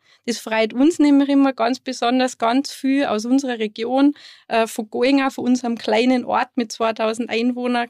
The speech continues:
kommen viele Einheimische zur Party. Und dann feiern die mit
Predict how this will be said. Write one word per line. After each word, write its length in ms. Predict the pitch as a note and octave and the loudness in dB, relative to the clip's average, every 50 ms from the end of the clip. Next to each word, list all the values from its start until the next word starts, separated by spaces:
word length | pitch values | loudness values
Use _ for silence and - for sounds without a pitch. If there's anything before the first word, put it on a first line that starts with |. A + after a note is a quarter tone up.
| - | -6
kommen 280 | - A#3+ A3+ A3+ A3 A3 | -4 -2 -2 -2 -2 -4
viele 380 | - - - C4 C#4 C4 B3+ - | -6 -6 -4 -4 -2 -2 -2 -2
Einheimische 600 | - A3 A#3 A#3 A3+ A3 A3+ A3+ A3 - A3 G#3+ | -2 -2 -4 -4 -4 -4 -6 -6 -8 -10 -12 -12
zur 160 | - A3+ G3+ | -10 -10 -8
Party. 520 | - G#3 G#3 G#3+ G#3+ _ - A3+ A3+ A3 - - - - _ _ _ | -6 -4 -4 -6 -6 _ -6 -6 -6 -6 -8 -14 -20 -20 _ _ _
Und 220 | - A#3+ A3 - | -4 -4 -2 0
dann 300 | A3+ A3 A#3+ B3+ B3+ B3 - _ - | 0 0 2 0 -2 -2 -6 _ -10
feiern 400 | - - A3 A3 A#3 B3 B3+ B3 | -4 -2 0 2 2 2 2 2
die 140 | B3 B3 B3 | 0 -2 -2
mit 420 | B3 A#3+ A#3 A3 _ - - | -2 -2 -4 -6 _ -20 -20